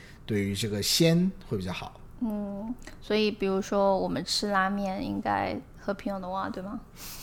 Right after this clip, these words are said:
Speaker 1: 嗯，嗯，可以啊，我觉得，我觉得是可以。你可以勇敢地尝，尝试。又，又回到了这个，这个菜单上有没有这个同一道菜，有待，有待发挥。
Speaker 2: 嗯。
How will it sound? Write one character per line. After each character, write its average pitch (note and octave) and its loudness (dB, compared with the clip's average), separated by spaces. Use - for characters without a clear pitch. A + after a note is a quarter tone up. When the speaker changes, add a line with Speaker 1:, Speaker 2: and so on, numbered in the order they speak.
Speaker 1:
嗯， G#3+ 8
嗯， F3+ 6
可 D3+ 8
以 E3 12
啊， A#2+ 2
我 B2 2
觉 A#2+ 4
得， C#3 10
我 B2 8
觉 C3 8
得 D#3+ 10
是 - 4
可 - -2
以。 G2 -2
你 B2 4
可 C3 8
以 B2+ 8
勇 A#2+ 6
敢 B2 6
地 G#2 4
尝， F#2+ -2
尝 G2 -2
试。 G#2+ -2
又， B2+ 10
又 D#3+ 12
回 B2 8
到 B2+ 10
了 B2 8
这 G#2+ 2
个， G2+ -2
这 C3+ 2
个 A#2 4
菜 C3 6
单 A#2+ 6
上 A#2+ 6
有 G#2 4
没 G#2 4
有 A2+ 4
这 A#2 4
个 A2 2
同 A2+ 2
一 - 6
道 B2 6
菜， A#2 2
有 G#2+ 4
待， G#2 2
有 G2+ 2
待 G#2 2
发 G2+ 0
挥。 F#2 -4
Speaker 2:
嗯。 G3 -2